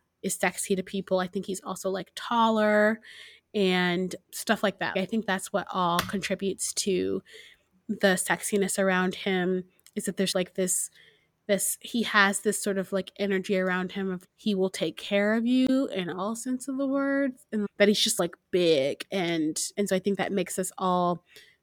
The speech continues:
feel thirsty because it's, like, a safe version of, like, straightforward male masculinity that we might have been exposed to, but it's not, doesn't have the toxicity of a lot of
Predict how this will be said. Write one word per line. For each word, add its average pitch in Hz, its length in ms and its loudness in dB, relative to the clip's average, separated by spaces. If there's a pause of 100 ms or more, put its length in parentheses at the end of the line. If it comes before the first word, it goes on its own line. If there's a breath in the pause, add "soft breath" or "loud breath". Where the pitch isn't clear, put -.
(120)
feel 190 160 4
thirsty 185 500 0
because 196 360 -2
it's, 185 140 -2
like, 190 140 -2
a 180 60 0
safe 226 420 0 (140)
version 220 600 4 (540 loud breath)
of, 196 240 2
like, 190 160 -2
straightforward 185 920 0 (540)
male 202 380 4
masculinity 185 920 0 (300 loud breath)
that 156 120 0
we 202 100 8
might 185 200 0
have 185 100 -2
been 180 100 -2
exposed 175 600 -2
to, 262 200 4
but 202 120 0
it's - 120 -4
not, 175 360 2 (260)
doesn't 196 240 -2
have 190 180 -2 (140)
the 190 100 0
toxicity 180 800 -2
of 180 120 -2
a 185 60 4
lot 175 220 2
of - 360 -6